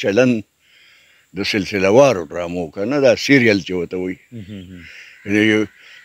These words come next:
Speaker 1: دیارلس قسطونه به وو، هغه به هر هفته یو قسط و، دغه و.
Speaker 2: مهم.
Speaker 1: نو دغه سیریسونه ډېر زیات وو، خو زما داسې سیریل نه دی راغلی چې شروع شوی به د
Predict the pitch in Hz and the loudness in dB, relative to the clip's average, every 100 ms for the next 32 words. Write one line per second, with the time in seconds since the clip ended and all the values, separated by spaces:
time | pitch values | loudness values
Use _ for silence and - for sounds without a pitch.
0 | 92 123 120 110 - 107 - 120 110 98 | 0 2 2 0 -4 -8 -4 -2 0 0
1 | 104 101 95 90 95 98 98 98 - 98 | 0 0 0 0 0 0 2 0 -4 -6
2 | 92 92 - 101 - 98 85 87 85 92 | -4 -6 -8 -10 -10 -10 -8 -6 -4 -6
3 | - - - 104 98 104 101 104 90 87 | -8 -20 -20 -18 -10 -4 -2 -2 -2 2
4 | 151 139 131 123 - 117 107 101 139 123 | 4 6 4 2 -2 -4 -2 -2 -2 0
5 | 107 104 120 90 95 120 131 120 120 _ | 0 2 0 -2 2 2 2 -2 -10 _
6 | _ - - _ - 107 104 95 113 127 | _ -20 -20 _ -4 -2 0 0 2 2
7 | 113 127 110 104 - 120 113 110 87 - | 4 2 2 -2 -2 0 2 2 0 -10
8 | - - 87 92 131 127 98 90 87 80 | -14 -10 -4 2 4 4 4 0 -4 -6
9 | 69 - _ - - - - - 98 104 | -10 -16 _ -20 -20 -20 -20 -12 -4 0
10 | 113 110 123 131 123 107 101 | 2 2 4 6 6 2 0